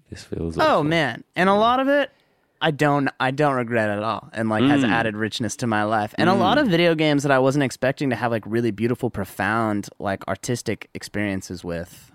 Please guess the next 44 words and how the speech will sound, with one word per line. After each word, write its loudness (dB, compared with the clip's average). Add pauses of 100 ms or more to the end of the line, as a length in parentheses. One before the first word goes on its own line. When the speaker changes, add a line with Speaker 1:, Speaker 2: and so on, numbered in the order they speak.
(100)
Speaker 1:
Mm, -18 (200)
that's -16
cool. -6
My, -2
Speaker 2:
Um, -8
Speaker 1:
yeah, -4 (240)
yeah. -8 (500)
Speaker 2:
That -6
fucking -8
blew -6
m-, -4 (100)
some -6
shit -4
really -2
blew -4
my -4
mind. -10
Speaker 1:
<laughs> -8
That's -8
good. -8
Speaker 2:
Um, -16 (100)
Speaker 1:
Was -2
that 0
the -4
weed -6
Speaker 2:
particularly 0
Speaker 1:
or -12 (1400)
the -8 (520)
Sorry, -2
I'm -4
just -4
shaming 0
you -2
now. -6 (520)
Well, 0
was 0
that 4
the 2
drugs 4
Speaker 2:
No, 2
Speaker 1:
or 2
the 0
Speaker 2:
dude. -2
Speaker 1:
fucking 0